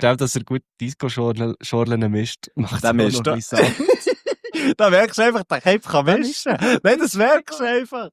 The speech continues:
Speaker 2: Ja. Also
Speaker 1: Mischen
Speaker 2: komm, wir
Speaker 1: und
Speaker 2: lassen
Speaker 1: Disco, das ist sein Ding.
Speaker 2: <laughs>
Speaker 1: Also ja, können wir
Speaker 2: Das
Speaker 1: doch zur
Speaker 2: macht
Speaker 1: ersten
Speaker 2: alles
Speaker 1: Frage.
Speaker 2: absolut Sinn.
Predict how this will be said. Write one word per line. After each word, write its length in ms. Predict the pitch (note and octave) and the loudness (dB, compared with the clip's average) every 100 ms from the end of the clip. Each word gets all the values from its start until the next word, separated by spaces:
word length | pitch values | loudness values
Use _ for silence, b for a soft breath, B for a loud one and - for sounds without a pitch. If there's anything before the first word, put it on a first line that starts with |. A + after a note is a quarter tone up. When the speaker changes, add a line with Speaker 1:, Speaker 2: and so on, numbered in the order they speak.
| _ | _
Speaker 2:
Ja. 260 | - G#3 E3 - D#3+ B B B | -14 -12 -12 -12 -12 B B B
Also 220 | - F3 | 0 2
Speaker 1:
Mischen 120 | E3+ F#3+ | 4 2
Speaker 2:
komm, 120 | G3 | 2
wir 100 | E3+ | 0
Speaker 1:
und 40 | E3 | 2
Speaker 2:
lassen 180 | C3+ | 0
Speaker 1:
Disco, 400 | C#3+ - - A#2 | -2 -8 -8 -6
das 280 | G#2+ B2+ - | -6 -10 -10
ist 200 | B2 - | -16 -12
sein 80 | A2+ | -10
Ding. 200 | A#2 G#2 _ B B | -10 -10 _ B B
Speaker 2:
<laughs> 560 | F#3+ G3+ B2+ A2 F#2+ - | -4 0 0 0 -8 -4
Speaker 1:
Also 240 | B2 C#3 | -4 0
ja, 200 | B2 B2+ | 0 -2
können 240 | A#2 A#2+ A#2 | -2 -2 -2
wir 80 | - | -4
Speaker 2:
Das 140 | B2 | -4
Speaker 1:
doch 80 | B3+ | 2
zur 0 | |
Speaker 2:
macht 180 | A3+ C#3+ | 2 2
Speaker 1:
ersten 120 | - | 2
Speaker 2:
alles 280 | F#3+ A3+ B3+ | 4 4 4
Speaker 1:
Frage. 160 | F#3+ | 4
Speaker 2:
absolut 560 | G#3+ - - A3 A#3+ G3 | 4 2 -4 -2 -2 -4
Sinn. 360 | A#3 A3 A3+ | -2 -2 -2